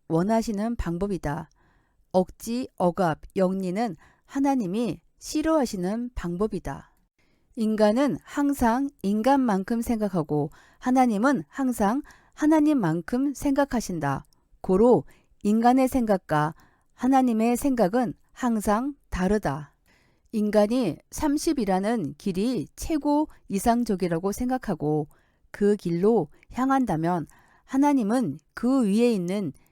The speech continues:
백이라는 길로 가기를 원하신다. 고로 인간의 길과 하나님의 길은 다르다. 하나님의 이치를 어둡게 하는 자가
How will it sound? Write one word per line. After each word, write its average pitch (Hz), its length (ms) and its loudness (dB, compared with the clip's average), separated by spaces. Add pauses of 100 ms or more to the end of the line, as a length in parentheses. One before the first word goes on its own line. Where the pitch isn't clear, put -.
(340)
백이라는 208 840 2
길로 180 580 0
가기를 196 500 -2
원하신다. 165 680 -4 (380)
고로 202 420 4 (240)
인간의 202 460 0
길과 208 420 4 (380)
하나님의 285 540 4
길은 185 440 -2 (100)
다르다. 170 600 -2 (1000)
하나님의 277 640 6
이치를 196 640 2 (160)
어둡게 202 500 4
하는 254 240 2
자가 190 300 2